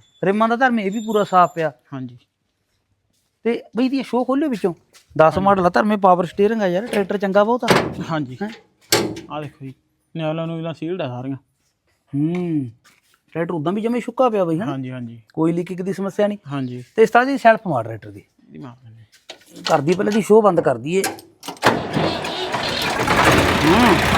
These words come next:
Speaker 1: ਸਹੀ ਰੇਸ ਇਹਦੀ। ਦੇਖ ਆ, ਕਰ ਦੇ ਬੰਦ ਕਰਾਂ ਇਹਨੂੰ ਵੀ। ਕੀ ਡਿਮਾਂਡ ਰੱਖਦੀ ਬਈ ਇਹ ਟਰੈਕਟਰ ਦੀ?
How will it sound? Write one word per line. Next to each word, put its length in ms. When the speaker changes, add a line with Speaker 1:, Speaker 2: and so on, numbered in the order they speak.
Speaker 1:
ਸਹੀ 180
ਰੇਸ 200
ਇਹਦੀ। 160
ਦੇਖ 180
ਆ, 140
ਕਰ 160
ਦੇ 100
ਬੰਦ 160
ਕਰਾਂ 180
ਇਹਨੂੰ 140
ਵੀ। 120
ਕੀ 160
ਡਿਮਾਂਡ 260
ਰੱਖਦੀ 300
ਬਈ 140
ਇਹ 60
ਟਰੈਕਟਰ 280
ਦੀ? 120